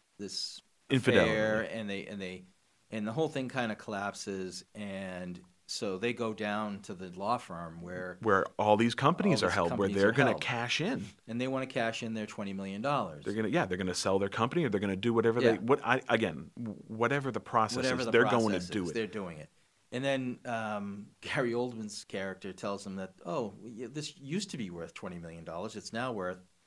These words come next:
Speaker 2: A hundred dollars.
Speaker 1: a hundred dollars."
Speaker 2: And as of last week.
Speaker 1: Right.
Speaker 2: So when I, when I think the purpose of that section, as far as this goes, is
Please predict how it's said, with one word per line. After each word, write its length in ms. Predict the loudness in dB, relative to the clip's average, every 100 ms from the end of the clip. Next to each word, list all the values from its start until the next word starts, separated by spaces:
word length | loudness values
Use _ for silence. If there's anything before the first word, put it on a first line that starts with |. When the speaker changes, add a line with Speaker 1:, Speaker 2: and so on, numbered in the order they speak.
| _ -4
Speaker 2:
A 40 |
hundred 280 | -2 0 -2
dollars. 160 | -6 -6
Speaker 1:
a 20 |
hundred 240 | -6 -6 -6
dollars." 480 | -10 -12 -20 -18 -8
Speaker 2:
And 160 | -2 6
as 200 | 6 6
of 100 | 6
last 280 | 6 6 2
week. 320 | -2 -2 -8
Speaker 1:
Right. 260 | -4 -4 -6 -16 _ _
Speaker 2:
So 160 | 4 6
when 180 | 6 4
I, 100 | 2
when 160 | 6 8
I 120 | 8
think 420 | 4 2 0 0 -2
the 100 | 0
purpose 540 | 2 0 2 0 -2 0
of 300 | 2 0 -2
that 280 | 0 0 -2
section, 500 | 0 0 0 -4 -4 -4
as 120 | -2
far 200 | 0 0
as 100 | 0
this 140 | -4
goes, 300 | 0 0 0
is 200 | -4 -6